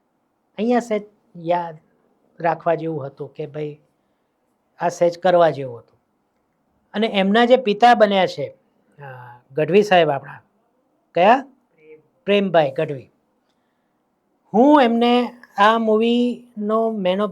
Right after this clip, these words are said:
the match આપીશ. કારણ કે બીજા બધા પાત્રો તો પોતાની રીતના બધું કરી જ જાય છે, અથવા તો એમને જે કહેવામાં આવ્યું છે, પ્રેમભાઈનો એકલાનો એવો એક, અ, પાત્ર છે જે આપણને હળવાશ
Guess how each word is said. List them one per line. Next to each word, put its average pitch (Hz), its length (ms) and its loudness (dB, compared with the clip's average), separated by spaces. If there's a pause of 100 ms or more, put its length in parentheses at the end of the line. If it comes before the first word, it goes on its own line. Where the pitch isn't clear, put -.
the 196 40 0
match 165 300 -4
આપીશ. - 420 -20 (680)
કારણ 254 120 0
કે 294 120 2
બીજા 220 360 2
બધા 285 240 2
પાત્રો 285 440 0
તો 285 260 2
પોતાની 277 420 0
રીતના 277 340 -2
બધું 269 320 -4
કરી 302 240 0
જ 202 100 -8
જાય 151 260 -4
છે, - 220 -20
અથવા - 240 -10
તો 214 120 -8
એમને 226 200 -4
જે 233 100 -4
કહેવામાં 233 400 -4
આવ્યું 240 160 -2
છે, 185 200 -10 (760)
પ્રેમભાઈનો 294 720 4
એકલાનો 269 840 4
એવો 247 520 6
એક, 202 300 -2
અ, 175 760 -2
પાત્ર 180 480 2
છે 226 300 0
જે 196 300 2
આપણને 214 460 -4
હળવાશ 170 500 -4